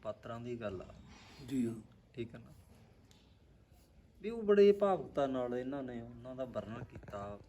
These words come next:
Speaker 1: ਬਿਲਕੁਲ ਇੱਕ ਮਿੱਕ ਜੇ ਹੋ ਕੇ ਰੂਹ, ਰੂਹ ਦੇ ਨਾਲ। ਤੁਹਾਨੂੰ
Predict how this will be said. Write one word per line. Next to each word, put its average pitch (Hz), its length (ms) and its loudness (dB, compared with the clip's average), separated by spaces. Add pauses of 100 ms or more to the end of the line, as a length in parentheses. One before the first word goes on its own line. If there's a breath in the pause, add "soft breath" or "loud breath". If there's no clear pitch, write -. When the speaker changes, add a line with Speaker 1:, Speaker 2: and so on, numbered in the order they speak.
(240)
Speaker 1:
ਬਿਲਕੁਲ 240 280 -2 (200)
ਇੱਕ 208 200 -6
ਮਿੱਕ 208 260 0
ਜੇ 190 120 12
ਹੋ 156 200 8
ਕੇ - 180 0
ਰੂਹ, 123 300 -4 (1160)
ਰੂਹ - 140 6
ਦੇ 139 120 -8
ਨਾਲ। 101 180 -12 (2500)
ਤੁਹਾਨੂੰ 165 420 -8